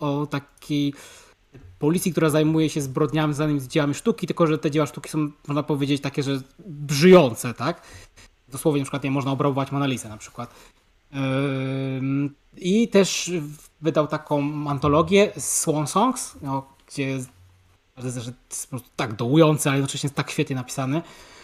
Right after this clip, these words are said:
E, no, koleś jest genialny, naprawdę. Potrafi właśnie pisać ten taki, to nie jest typowo horror.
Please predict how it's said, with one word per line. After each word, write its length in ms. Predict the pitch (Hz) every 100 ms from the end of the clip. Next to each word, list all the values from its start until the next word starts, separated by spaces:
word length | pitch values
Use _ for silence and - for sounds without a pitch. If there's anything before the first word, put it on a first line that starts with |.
| - _ - - _ _
E, 60 | 127 131 156
no, 260 | 165 185 180 175 -
koleś 220 | 190 165
jest 120 | 165
genialny, 300 | 175 175 151
naprawdę. 300 | 143 175 139 - -
Potrafi 180 | 147 214
właśnie 200 | 202 196
pisać 240 | - 208
ten 100 | 180
taki, 360 | 175 175 185 185 - - - _
to 80 | 170
nie 120 | 269
jest 180 | 240 -
typowo 260 | - 180 151
horror. 420 | - 147 123